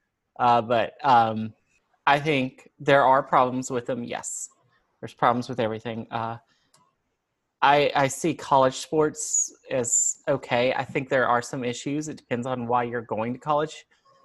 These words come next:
Uh, if you're going to get a degree or if you're going to play sports, it's two very different things. Because some people go to college just to go to college, and that's okay.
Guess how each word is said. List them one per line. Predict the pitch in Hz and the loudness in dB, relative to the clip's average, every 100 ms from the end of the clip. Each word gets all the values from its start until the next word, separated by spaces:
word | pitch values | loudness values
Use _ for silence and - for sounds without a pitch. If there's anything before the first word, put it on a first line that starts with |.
| _ _ - | _ _ -10
Uh, | 117 113 | -8 -8
if | - | -8
you're | 120 | -2
going | 123 120 | 0 0
to | |
get | 117 117 | -4 -6
a | |
degree | 120 117 123 117 | -6 -6 -4 -2
or | 127 117 | -2 -4
if | - | -8
you're | 123 | -10
going | 117 113 | -8 -10
to | - | -12
play | - 113 | -10 -10
sports, | - - 123 123 - 117 | -10 -6 -4 -4 -8 -14
it's | - | -14
two | - 127 | -8 -6
very | 120 117 | -4 -4
different | 117 127 120 - | -6 -10 -10 -8
things. | 127 147 165 - _ _ _ _ - | -8 -8 -10 -14 _ _ _ _ -14
Because | - 139 - | -8 -6 -2
some | - 190 | -2 -2
people | 240 254 | -4 -2
go | 247 | 0
to | 233 | -2
college | - 160 160 - | 0 0 0 -4
just | 156 - | -12 -8
to | |
go | 156 | -8
to | 127 | -8
college, | - - - - - _ _ _ - | -10 -14 -14 -20 -20 _ _ _ -8
and | 127 | -2
that's | 147 147 | -2 -2
okay. | 139 - | -8 -8